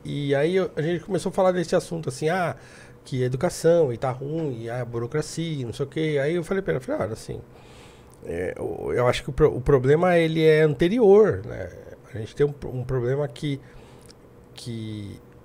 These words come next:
vem se agravando. Porque aí a gente falou, ah, porque hoje a gente tem famílias muito mais desestruturadas do que tinha antigamente, então tem muita criançada que tá na escola pública, que aí não tem uma família, né, que tem o pai, a mãe ali,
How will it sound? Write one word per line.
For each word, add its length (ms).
vem 300
se 140
agravando. 640
Porque 180
aí 200
a 80
gente 200
falou, 420
ah, 300
porque 260
hoje 440
a 60
gente 220
tem 400
famílias 580
muito 320
mais 300
desestruturadas 1080
do 100
que 140
tinha 240
antigamente, 760
então 140
tem 160
muita 320
criançada 520
que 60
tá 80
na 100
escola 280
pública, 540
que 80
aí 120
não 140
tem 180
uma 140
família, 680
né, 200
que 80
tem 100
o 60
pai, 320
a 80
mãe 320
ali, 180